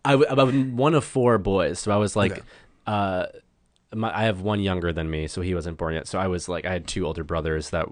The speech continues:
Speaker 1: um, that were, um,
Speaker 2: What's the age difference?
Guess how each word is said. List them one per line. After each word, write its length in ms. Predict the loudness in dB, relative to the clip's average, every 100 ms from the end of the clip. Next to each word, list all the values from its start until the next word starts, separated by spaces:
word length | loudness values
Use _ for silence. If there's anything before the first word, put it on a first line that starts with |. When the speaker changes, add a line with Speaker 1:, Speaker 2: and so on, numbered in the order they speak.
| -10 _ _ _ -6
Speaker 1:
um, 560 | -4 -2 -4 -6 -8 -12 _ _ _ _ _ _
that 160 | -8 -4
were, 540 | -4 -4 -6 -8 -12 -16 -18 -18 _ _ _ _ _ -12
um, 420 | -8 -6 -4 -6 -4
Speaker 2:
What's 140 | -2 2
the 100 | 2
age 160 | 2
difference? 600 | 0 -4 -6 -16 -20 -20